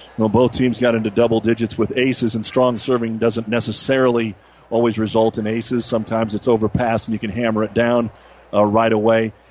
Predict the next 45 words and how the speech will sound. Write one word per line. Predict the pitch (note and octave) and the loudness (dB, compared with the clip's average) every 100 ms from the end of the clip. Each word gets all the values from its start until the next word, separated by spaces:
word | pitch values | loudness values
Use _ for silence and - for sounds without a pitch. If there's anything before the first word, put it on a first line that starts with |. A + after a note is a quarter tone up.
| _ | _
And | A2+ B2 | -4 -2
we | A#2+ A#2 A2+ | -2 -2 -4
fast | - D#3+ E3 D3 - | -6 -2 0 -2 -2
forward | D3+ C#3 B2 | 0 2 0
to | |
the | G#2+ | -6
fifth | - C#3+ - | -2 -4 -2
set | - C3+ - | -4 -4 -2
now. | A2+ G#2+ G#2+ - - - _ _ _ _ - _ - - | -2 0 0 -2 -20 -20 _ _ _ _ -20 _ -10 0
It, | C#3 - | 0 2
uh, | C3+ A#2+ A2+ G#2+ G2 - _ _ - | 2 4 4 2 -2 -12 _ _ -6
it | A#2+ | -4
actually | F#3 - C#3 | -4 -4 -2
was | A#2+ A2+ | 0 -2
probably | C3+ A#2+ A#2+ | 0 2 0
the | A2 | -2
sloppiest | - B2+ E3 - A2+ G#2 | -2 -2 -2 -2 -6 -6
set. | - A#2+ G2+ - - | -6 -4 -4 -4 0
Uh, | A2 | 2
we | A2 A#2 | 2 2
got | C3 C#3 | 2 2
into | B2+ A2+ | 2 2
a | G#2+ | 0
tip | - F3 - | 0 0 0
drill. | C#3+ D3+ D3 D#3 - - - | 2 4 4 2 -4 -20 -6
We | A#2+ A#2+ | -2 2
got | B2+ | 2
into | B2+ A#2+ A#2 | 2 2 2
a | |
lot | A#2 B2 C3+ | 2 2 4
of, | C3 G#2+ | 2 2
uh, | A2+ A2 G#2+ G#2+ G#2+ _ _ _ _ - - - _ | 2 2 0 -4 -10 _ _ _ _ -20 -20 -20 _
timidness. | - D3+ D#3 C#3+ D3 C#3 C3 | -4 -2 0 0 0 0 0
I | B2+ | 0
had | B2+ | -2
kinda | - F3 D#3 | -4 -4 -4
said | - C#3 | -2 0
Red | C3+ C#3 | 0 0
Cloud | C#3 B2+ | 0 2
hadn't | C3 B2 | 2 0
been | B2+ | -4
in | B2 | -4
this | A2 | -6
spot | - C3+ C#3+ | -2 -2 0
before, | A2+ B2+ A#2+ A#2 | -4 0 0 0